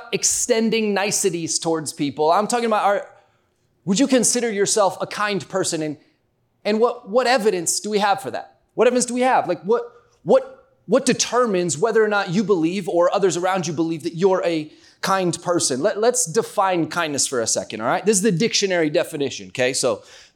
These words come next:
grain of salt. Uh, the quality of being friendly, generous, and considerate.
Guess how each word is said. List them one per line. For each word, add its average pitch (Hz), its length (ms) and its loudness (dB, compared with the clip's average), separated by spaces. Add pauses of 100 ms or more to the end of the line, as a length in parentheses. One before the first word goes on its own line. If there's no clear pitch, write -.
grain 165 200 4
of 156 60 2
salt. - 360 0 (200)
Uh, 175 300 2
the 175 80 4
quality 220 840 2
of 139 180 0
being 170 260 2
friendly, 240 840 -2
generous, 147 800 2
and 147 140 0
considerate. 147 520 2